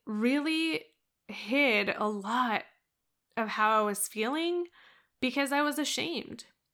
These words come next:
and because I felt like I should know better. I felt like I should be better. I felt like I should be capable of handling my emotions. So I think it's so important that you have a support system.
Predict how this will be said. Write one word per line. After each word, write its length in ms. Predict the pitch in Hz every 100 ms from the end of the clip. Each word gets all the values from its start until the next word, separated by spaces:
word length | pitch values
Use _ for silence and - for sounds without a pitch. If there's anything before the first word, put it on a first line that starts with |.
| _ _ _ _ -
and 120 | 254
because 300 | 269 285 277
I 120 | 285
felt 280 | 269 262 277
like 460 | 269 247 240 - _ _ _ _ _
I 120 | 226 233
should 260 | - 247
know 220 | 214 254
better. 360 | 240 - - - -
I 100 | 214
felt 280 | 233 233
like 180 | 247 240
I 160 | 226 240
should 240 | 233 214
be 180 | 208 214
better. 380 | 208 - 123 -
I 120 | 214
felt 240 | 214 226 226
like 240 | 226 220
I 220 | - 214
should 480 | 220 - 214 208 202 _ _ _ _ _ _
be 140 | - 220
capable 880 | - 226 262 240 208 190 185 190 -
of 400 | 208 196 185 190 - -
handling 540 | 196 302 294 180 196 175
my 140 | 156
emotions. 880 | - - - - - - 240 - - _ _ _ _ _ -
So 180 | - 262
I 80 | 254
think 200 | 262 330
it's 180 | 320
so 200 | - 247
important 480 | 240 233 233 220 220
that 180 | 208 202
you 120 | 214
have 400 | 190 208 202 214 214
a 80 | 214
support 560 | - 214 - 214 214
system. 640 | - 254 247 262 269 294